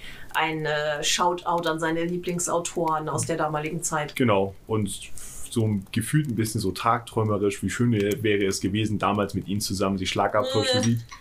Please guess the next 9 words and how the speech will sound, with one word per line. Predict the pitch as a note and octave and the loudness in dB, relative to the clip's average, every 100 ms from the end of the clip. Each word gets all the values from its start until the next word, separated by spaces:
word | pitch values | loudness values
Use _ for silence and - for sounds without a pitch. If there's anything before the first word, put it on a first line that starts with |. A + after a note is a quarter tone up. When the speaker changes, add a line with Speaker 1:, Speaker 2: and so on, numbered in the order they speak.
| - C4 - | -2 -2 -2
Speaker 2:
Ich | B2 - | -6 2
bin | B2 A2 | 2 4
halt | A2 G2+ | 2 2
dabei, | F2 G#2 A#2 A2+ | 4 4 4 4
weil | F2+ | 2
ich | F2+ - | 0 2
alt | B2+ B2+ - | 4 4 4
bin | B2+ B2 | 4 4
und | F#2+ F#2+ | 2 -2